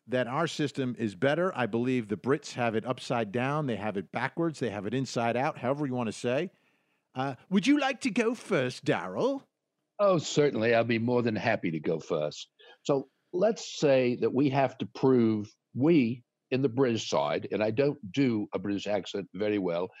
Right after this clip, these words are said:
Speaker 2: but I can try just for a moment, actually. So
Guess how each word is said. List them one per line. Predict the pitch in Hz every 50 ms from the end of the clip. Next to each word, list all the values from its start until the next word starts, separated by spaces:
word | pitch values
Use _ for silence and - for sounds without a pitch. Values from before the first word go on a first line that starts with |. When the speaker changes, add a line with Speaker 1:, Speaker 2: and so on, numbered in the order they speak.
| - - -
Speaker 2:
but | 151 147
I | 147
can | 143 - 143 123
try | - - 135 120 113 110 110
just | 104 - 120 110 - - -
for | 107 98
a | 98 95
moment, | 87 87 82 80 73 65 - - - -
actually. | 76 69 - - - - 82 71 - - _ _ - - - - - _
So | - - 156 147 143 135